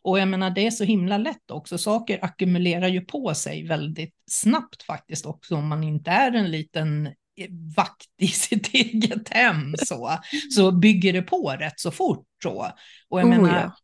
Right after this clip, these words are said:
Speaker 1: vi har ju en begränsad yta oftast hemma, så att ett väldigt smart sätt som jag förespråkar, det är ju verkligen att låta space be the limit, att man tittar vad har jag för yta och det som får plats, det får plats.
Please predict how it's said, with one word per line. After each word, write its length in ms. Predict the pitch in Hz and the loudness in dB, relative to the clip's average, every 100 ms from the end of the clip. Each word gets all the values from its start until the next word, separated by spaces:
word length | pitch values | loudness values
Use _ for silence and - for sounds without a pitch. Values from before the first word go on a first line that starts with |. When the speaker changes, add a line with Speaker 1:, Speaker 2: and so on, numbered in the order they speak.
| _ _ _ - | _ _ _ 0
Speaker 1:
vi 100 | 202 | 2
har 280 | 202 277 294 | 4 4 2
ju 100 | 240 | 0
en 120 | 190 | 0
begränsad 640 | 170 156 156 156 - 160 156 | -2 -2 -4 -4 -4 -6 -2
yta 400 | 185 156 - - | -2 -2 -6 -4
oftast 440 | 147 - 160 - | -4 -6 -12 -4
hemma, 460 | 160 147 156 170 185 | -4 -4 -8 -10 -6
så 120 | 175 | -4
att 200 | 175 185 | -4 -6
ett 120 | 180 | -8
väldigt 440 | 190 180 185 254 - | 0 0 0 -4 -4
smart 360 | 175 151 156 | -4 -4 -6
sätt 280 | - 143 143 | -6 -6 -6
som 180 | 143 151 | -6 -2
jag 200 | 226 240 | -2 0
förespråkar, 760 | 214 160 147 - 147 143 - 165 | -2 -2 -4 -8 -10 -8 -4 0
det 80 | |
är 20 | 214 | 2
ju 80 | 202 | 2
verkligen 440 | 165 160 156 160 | 0 -2 -4 -2
att 100 | 151 | -2
låta 600 | 160 147 147 - 202 - | -2 -2 -6 -2 0 0
space 760 | - - _ - 170 165 - 147 | -4 -12 _ -2 -2 -2 -4 -2
be 260 | 151 143 | -2 0
the 80 | 160 | 0
limit, 540 | 185 269 160 87 - | 4 4 2 -2 -8
att 120 | 160 - | -8 -4
man 160 | 170 | -2
tittar 360 | - - - 214 | -2 -2 0 0
vad 120 | 185 | 2
har 180 | 151 156 | 0 -2
jag 180 | 156 147 | -6 -6
för 120 | 165 | -6
yta 320 | 156 - 160 | -6 -6 -6
och 100 | 156 | -4
det 120 | 180 | -4
som 160 | 175 160 | -4 -6
får 140 | 180 | -6
plats, 400 | - 262 - - | -6 -6 -6 -10
det 120 | 151 | -8
får 200 | 139 202 - | -6 -8 -6
plats. 540 | 302 - - - | -8 -8 -10 -10